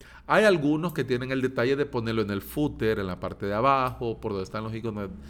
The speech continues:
los iconos de las redes sociales, pero, pero no es lo normal, ahora no es lo normal. Pero en tu WordPress, si lo tenés, sí te funciona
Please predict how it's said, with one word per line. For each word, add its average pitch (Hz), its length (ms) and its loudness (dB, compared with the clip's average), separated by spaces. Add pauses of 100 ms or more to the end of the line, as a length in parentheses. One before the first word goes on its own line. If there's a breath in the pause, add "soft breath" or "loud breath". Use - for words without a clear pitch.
(240 loud breath)
los 117 160 0
iconos 127 300 6
de 117 80 6
las 107 140 4
redes 117 260 6
sociales, 120 600 2
pero, 110 260 2 (220 loud breath)
pero 110 180 0
no 123 160 2
es 123 80 0
lo 117 100 0
normal, 90 460 -4
ahora 90 460 2
no 90 160 -6
es 90 60 -6
lo 87 100 -8
normal. 113 420 -2 (1120 loud breath)
Pero 196 640 10 (800)
en 131 540 2
tu 95 420 0
WordPress, 156 1080 4 (1000 soft breath)
si - 340 0
lo 117 240 8
tenés, 185 880 4 (420)
sí - 360 2
te 180 180 -2
funciona 92 720 -8